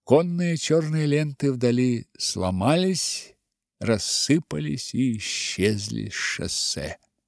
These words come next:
Вот в это-то время с Наем что-то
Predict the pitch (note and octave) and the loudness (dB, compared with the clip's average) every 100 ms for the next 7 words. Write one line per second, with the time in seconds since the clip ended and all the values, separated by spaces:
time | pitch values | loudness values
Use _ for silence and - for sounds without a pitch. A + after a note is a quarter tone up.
0 | _ _ _ _ _ _ _ _ _ _ | _ _ _ _ _ _ _ _ _ _
1 | F#2 G2 F#2 - F#2+ G2 A2 G2 E2 - | 0 2 0 -6 -2 0 0 -2 -6 -4
2 | D#2 E2+ A#2 D#3 G2 F#2 _ _ _ _ | -4 -2 -2 -2 -6 -12 _ _ _ _
3 | _ _ _ _ _ _ - - E2 G#2 | _ _ _ _ _ _ -6 -4 0 4
4 | C#3 C#3+ C3+ B2+ A#2 _ _ _ _ _ | 4 4 0 -4 -10 _ _ _ _ _
5 | _ _ _ - - - - | _ _ _ -10 -10 -10 -10